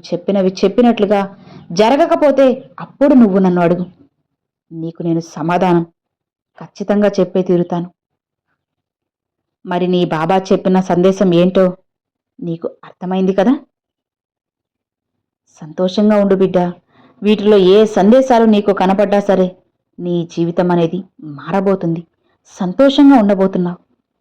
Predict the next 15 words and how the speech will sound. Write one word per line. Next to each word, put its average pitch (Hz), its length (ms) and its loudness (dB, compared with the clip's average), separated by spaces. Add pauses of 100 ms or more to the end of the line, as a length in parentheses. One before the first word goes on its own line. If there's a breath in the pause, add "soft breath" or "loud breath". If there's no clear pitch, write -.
(560)
హాయిగా, 170 380 -4
ప్రశాంతంగా 190 720 -2 (540)
నిద్రించు 175 420 -6
తల్లి. 180 340 -4 (560)
నీ 180 260 -4
సాయి 170 360 -2
నీ 165 260 2
వెంటే 185 240 0 (140)
ఎప్పుడూ 233 340 0
తోడుగా 180 480 0
ఉంటారు. 165 280 -2 (760 loud breath)
ఇక 196 180 -4
భయపడకు. 226 520 2 (460 loud breath)
కొత్త 240 240 0
సంవత్సరంలో 240 600 4